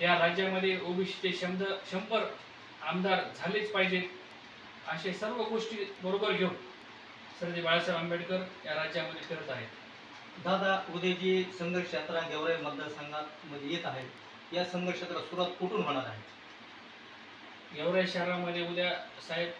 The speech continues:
Speaker 1: साधारण चार ते पाच या वेळेत येणार आहेत. प्रथमतः दुपारी दोन वाजता भगवान गडावर भगवान बाबाचं दर्शन घेऊन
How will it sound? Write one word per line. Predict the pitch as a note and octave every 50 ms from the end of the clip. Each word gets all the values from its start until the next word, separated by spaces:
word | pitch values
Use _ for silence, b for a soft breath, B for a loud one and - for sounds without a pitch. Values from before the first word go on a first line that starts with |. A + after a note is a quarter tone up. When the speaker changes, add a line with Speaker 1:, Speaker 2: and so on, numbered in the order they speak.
| -
Speaker 1:
साधारण | - E3 E3+ F3+ F3 F3 F3 F3 F3 - - - - - - - - - - - - - - - - - - - -
चार | E3 E3 E3 E3 F3+
ते | E3+
पाच | E3+ E3+ E3 E3+ - - - - - - - - - D#3 D#3
या | D#3+ E3 E3+ - - - - - - - - - - - - - - - D3+
वेळेत | D3 D#3 E3+ E3+ E3+ E3+ - -
येणार | E3 E3 F3+ F#3 F3+
आहेत. | F3+ F3 D#3+ - - - - - - - - - - - - - - - - - - - - - -
प्रथमतः | - D#3+ D#3+ E3+ F3 F3 F3 F#3 F3+ F3+ F#3 F3+ - - - - - - - - - - - -
दुपारी | E3 E3 E3 F3 E3+ F3 E3+
दोन | E3 E3+ F3+ F#3
वाजता | F#3 F3+ F3+ - - F#3+ F#3 F#3 F3+ - - - - - - - - - - - - - - - - - - - - - - -
भगवान | - D3 D#3 F3 F3 E3+
गडावर | E3 E3 E3 E3 E3+ F3 F3 F3 F3 - - - - - - - - - C#3+
भगवान | D3 D3+ E3+ F3 F3 E3+
बाबाचं | E3+ E3+ E3+ F3 E3+ E3+ E3+
दर्शन | E3+ E3+ E3+ - F#3+ F#3 F3+
घेऊन | E3+ E3+ E3 D3+ -